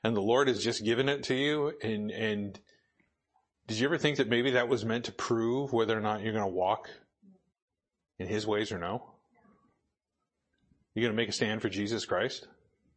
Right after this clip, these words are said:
I Didn't think about that.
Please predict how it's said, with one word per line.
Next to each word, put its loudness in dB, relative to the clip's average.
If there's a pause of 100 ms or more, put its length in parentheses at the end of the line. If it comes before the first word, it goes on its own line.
(2750)
I -20
Didn't 0
think 2
about 0
that. -2